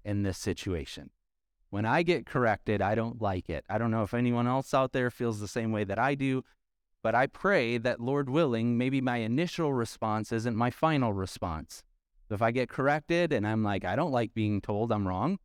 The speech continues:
but I hope that I would grow in wisdom and say, "Maybe I could warm up to this idea and eventually take on that correction and change."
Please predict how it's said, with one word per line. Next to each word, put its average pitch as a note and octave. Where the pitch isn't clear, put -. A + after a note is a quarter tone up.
but G#2+
I A#2+
hope C#3+
that B2+
I A#2+
would A#2
grow A#2
in A2+
wisdom D#3+
and A#2
say, G#2+
"Maybe D3
I C3+
could A2+
warm A2+
up A2
to A2+
this G2
idea F2+
and G#2+
eventually G#2+
take B2
on A#2
that G#2+
correction F#2+
and F#2
change." F#2+